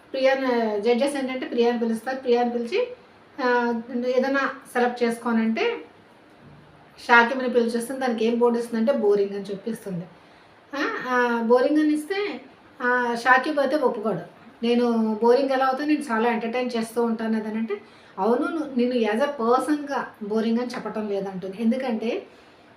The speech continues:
ఒకసారి ఈ, ఆ, ఎవరిని హరీష్‌ని అంటుంది కదా,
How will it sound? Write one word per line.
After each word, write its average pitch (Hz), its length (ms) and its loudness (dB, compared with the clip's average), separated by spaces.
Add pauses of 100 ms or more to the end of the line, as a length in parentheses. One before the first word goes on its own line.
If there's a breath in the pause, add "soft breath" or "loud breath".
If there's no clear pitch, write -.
ఒకసారి 240 520 2
ఈ, 208 460 0 (800)
ఆ, 220 80 0 (580)
ఎవరిని 240 560 -2 (120)
హరీష్‌ని 254 360 0
అంటుంది 233 260 0
కదా, 208 360 -2